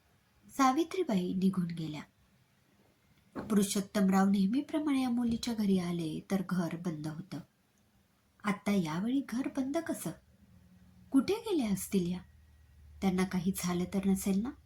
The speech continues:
रावांना आश्चर्य वाटलं. पाठोपाठ त्यांचं मन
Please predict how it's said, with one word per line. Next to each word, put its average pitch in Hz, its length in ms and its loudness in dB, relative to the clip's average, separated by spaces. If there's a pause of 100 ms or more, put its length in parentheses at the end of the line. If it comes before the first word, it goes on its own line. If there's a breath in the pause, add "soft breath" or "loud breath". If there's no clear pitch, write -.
(800 soft breath)
रावांना 247 640 4
आश्चर्य 190 440 2
वाटलं. 156 400 -6 (880)
पाठोपाठ 190 580 2
त्यांचं 214 400 0
मन 196 200 2